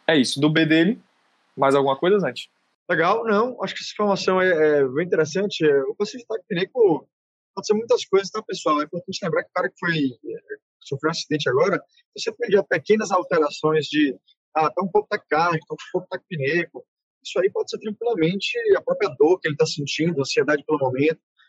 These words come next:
Speaker 2: Tudo isso aí pode acabar sendo as causas dessas alterações. Então, a princípio, eu considero que o B tá tranquilo, que ele não tem nenhuma grande lesão, e, e vamos partir pro C. É, a monitorização dele já foi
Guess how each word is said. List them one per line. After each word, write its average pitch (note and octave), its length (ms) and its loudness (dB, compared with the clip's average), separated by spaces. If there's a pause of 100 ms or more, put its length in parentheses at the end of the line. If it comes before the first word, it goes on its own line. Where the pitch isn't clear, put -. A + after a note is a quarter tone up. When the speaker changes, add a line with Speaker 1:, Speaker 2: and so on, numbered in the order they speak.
(220)
Speaker 2:
Tudo E3+ 140 -2
isso F3 160 -2
aí E3 120 4
pode E3+ 200 -2
acabar D3+ 300 0
sendo E3+ 320 -2 (320)
as D3 120 -2
causas C#3+ 380 -2
dessas D3+ 240 2
alterações. D3+ 640 -2 (540)
Então, E3 140 0
a G3 40 -2
princípio, A#3+ 460 0
eu A#3 40 -2
considero F3 380 2
que F3 140 0
o D#3 100 6
B D3+ 140 4
tá E3 100 -6
tranquilo, F#3+ 520 -2
que F3 60 2
ele D#3 100 4
não D3+ 100 2
tem D#3+ 120 -2
nenhuma D#3 220 2
grande D3 240 0
lesão, F3 360 2 (500)
e, C#3+ 260 -4
e - 40 0
vamos F3 200 2
partir G3+ 280 0
pro A#3+ 120 -2
C. E3+ 340 2 (560)
É, C#3 300 2 (320)
a D3 140 2
monitorização F#3 640 2
dele D3+ 260 2
já E3 180 -4
foi - 120 -18